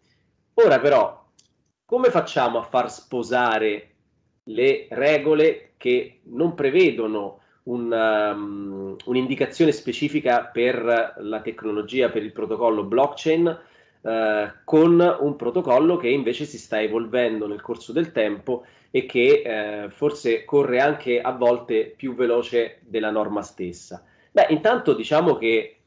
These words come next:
stiamo parlando, eh, di un General Data Protection, eh, Regulation, quindi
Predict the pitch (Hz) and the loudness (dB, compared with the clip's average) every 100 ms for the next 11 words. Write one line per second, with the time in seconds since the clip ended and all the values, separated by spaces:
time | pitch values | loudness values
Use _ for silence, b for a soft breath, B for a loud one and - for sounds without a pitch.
0 | _ _ _ - 123 120 143 156 156 123 | _ _ _ -2 -2 0 2 2 2 2
1 | 110 - - 107 107 101 110 127 131 123 | 0 -2 -6 -4 -4 -6 -6 -6 -4 -4
2 | 120 120 143 151 156 151 151 131 - 120 | -4 2 4 6 4 4 2 0 -2 0
3 | 123 123 127 127 - - - 117 117 107 | 0 -2 -2 -2 -4 -16 -8 -6 -4 -6
4 | 104 - 110 110 110 110 113 - - 107 | -8 -8 -4 -4 -4 -2 -2 -2 -6 -4
5 | 101 101 104 101 104 107 101 104 101 92 | -2 -2 -2 -6 -2 -2 -2 -4 -4 -6
6 | - 107 101 - 156 135 113 107 | -8 -8 -8 4 4 6 2 0